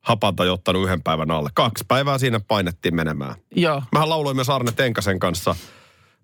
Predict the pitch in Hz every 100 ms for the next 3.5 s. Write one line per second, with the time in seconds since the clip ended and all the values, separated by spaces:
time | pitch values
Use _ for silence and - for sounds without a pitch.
0 | - 101 98 139 139 104 95 101 92 90
1 | 95 92 - 95 107 104 101 95 110 110
2 | 113 131 110 95 117 101 87 - 80 -
3 | 90 85 92 90